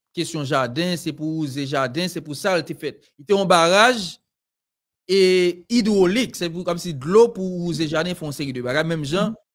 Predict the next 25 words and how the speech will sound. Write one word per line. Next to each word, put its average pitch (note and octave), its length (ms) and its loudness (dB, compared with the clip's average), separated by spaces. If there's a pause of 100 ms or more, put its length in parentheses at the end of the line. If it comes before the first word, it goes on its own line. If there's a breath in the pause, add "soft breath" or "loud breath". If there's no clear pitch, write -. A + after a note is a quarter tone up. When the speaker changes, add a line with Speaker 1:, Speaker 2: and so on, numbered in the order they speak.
(120)
Speaker 1:
Jovenel D#3+ 360 -2
Fayoun, G3 640 -2 (480)
et, D#3 180 0
Speaker 2:
Dans A#3+ 100 4
Marion. G#3+ 400 2
Speaker 1:
euh, E3+ 220 -12
dans E3+ 80 0
Marion. C3 500 -2 (160)
Speaker 2:
Mhm. G#3+ 180 -6 (960)
Speaker 1:
Les G#3+ 120 -2
vins D#4+ 220 0
barrage A#3 480 0
hydroélectrique F3+ 960 -2
pour E3 120 -12
produire D3+ 260 -4
courant, G#3 220 -4
c'est G#3+ 100 -4
à F3+ 80 2
partir F3 420 -6
de, E3 440 -4
c'est - 120 -6
américain F#3 600 2
qui D#3+ 120 -6
vient D3 80 -10
faire. D#2+ 220 -16